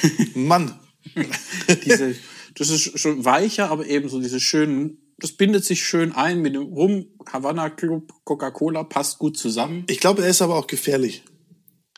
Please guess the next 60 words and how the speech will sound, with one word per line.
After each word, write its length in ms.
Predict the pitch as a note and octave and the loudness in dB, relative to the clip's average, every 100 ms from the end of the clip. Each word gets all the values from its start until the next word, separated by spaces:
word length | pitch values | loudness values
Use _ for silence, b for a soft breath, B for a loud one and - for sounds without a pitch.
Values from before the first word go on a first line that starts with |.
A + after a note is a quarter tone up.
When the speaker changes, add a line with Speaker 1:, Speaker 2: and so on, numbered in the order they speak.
| b b b _ - | b b b _ -12
Speaker 1:
Hm. 120 | E3 | 0
Speaker 2:
Also 240 | C#3 D3+ | 4 4
von 180 | C#3+ C#3+ | 4 4
dem 520 | C#3+ F3+ G#3 F#3+ D3 | 6 6 4 -4 -6
merkst 280 | D3+ D3+ F#3 | 0 2 4
du 40 | F3+ | 4
jetzt 160 | C#3+ | 2
gar 140 | - C#3 | 2 4
nicht, 160 | C3+ C3 | 4 4
dass 160 | A#2+ | 2
du 80 | B2 | 2
da 160 | A2+ A2 | 2 2
irgendwie 260 | A2 A2 | 2 0
großartig 580 | G#2+ A#2+ B2 A2 A#2 A#2 | -2 0 0 0 -2 0
Alkohol 320 | B2 C3 E3+ | -2 0 -2
zu 140 | E3+ E3+ | 0 -2
dir 140 | E3+ | 0
nimmst. 260 | F3+ G3+ - B B B | -2 -4 -6 B B B
Dann 160 | - G#2+ | -10 -2
trinkt 220 | B2+ C#3 | -2 0
man 100 | C#3 | 2
so 100 | C3+ | 2
ein 80 | C#3 | 2
paar 420 | C#3 D3 E3 D#3 | 4 6 6 2
und 140 | A#2+ | 0
auf 160 | A#2+ - | -2 -2
einmal 220 | A#2+ B2+ | -2 0
macht's 320 | A#2+ A#2 - | 0 0 -2
fupp. 420 | - - - D4 - - - _ b b b b b - | -4 -2 0 0 -4 -20 -20 _ b b b b b -2
Speaker 1:
Das 180 | C3+ - | -2 0
ist 260 | E3 D3+ | -2 -4
ja 160 | C3+ C3 | -2 -2
tatsächlich 580 | - B2+ - A#2 B2+ A2+ | -2 -4 -2 -2 -2 -4
sehr, 160 | A#2 A#2 | -4 -2
sehr 120 | A2+ | -4
süffig. 380 | G2+ A2+ A#2+ A2 | -4 -4 -4 -4
Und 80 | |
wenn 120 | A2+ B2+ | -2 0
du 60 | |
jetzt 180 | B2+ C3 | 0 0
da 80 | B2+ | -4
noch 200 | A#2 - | -4 -2
Eis 280 | B2+ E3+ - | 0 2 0
oder 140 | A2+ | -2
so 180 | G#2 G#2+ | -2 -2
dazu 360 | A2 G#2 - A2+ | -2 -2 -4 -4
kippst, 360 | - C#3 - | -4 -4 -2
das 100 | A#2 | 2
Speaker 2:
Ja. 100 | A#2+ | 2
Speaker 1:
war's 300 | B2+ A#2 - | 2 -2 -2
auch 140 | B2 D#3 | -2 -2
noch 180 | C3+ B2+ | -2 -2
ein 100 | G#2+ | -4
bisschen. 400 | A2 - A#2+ B2 | -2 0 0 0
Wir 100 | A#2 | 0
haben 80 | C3 | 0
sie 80 | B2 | -2
so 140 | A#2 | -4
Zimmertemperatur, 920 | - F3+ F#3 - G#2+ G#2+ G#2+ G#2 C3 | -2 0 0 -2 -6 -4 -6 -4 -4
also 220 | A#2 A2+ | -2 -4